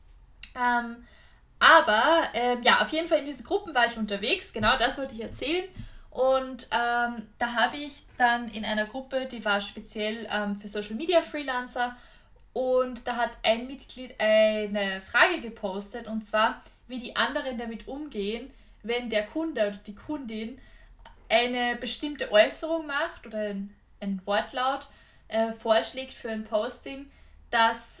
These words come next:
äh, seiner oder ihrer Meinung nach überhaupt nicht vertretbar ist, also zum Beispiel rassistische Äußerungen, andere Art von Diskriminierung, dass zum Beispiel nur Models ausgewählt werden,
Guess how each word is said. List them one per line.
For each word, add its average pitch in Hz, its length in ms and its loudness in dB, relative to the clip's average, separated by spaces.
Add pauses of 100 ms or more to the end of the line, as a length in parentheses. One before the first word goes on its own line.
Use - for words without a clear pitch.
(140)
äh, 233 260 -2
seiner 226 340 0
oder 220 100 -8
ihrer 240 220 -4
Meinung 220 320 0
nach 220 380 -2
überhaupt 220 420 0
nicht 302 160 -10
vertretbar 240 600 -8
ist, 262 260 -10
also 208 260 -4
zum 202 180 -8
Beispiel - 280 -10
rassistische 254 640 -8
Äußerungen, 226 720 -2
andere 233 340 -2
Art 208 220 -2
von 208 160 -6
Diskriminierung, 208 920 -4 (360)
dass 214 200 2
zum 226 120 -6
Beispiel 208 320 -4
nur 226 180 -2
Models 240 420 0
ausgewählt 240 720 -4
werden, 214 460 0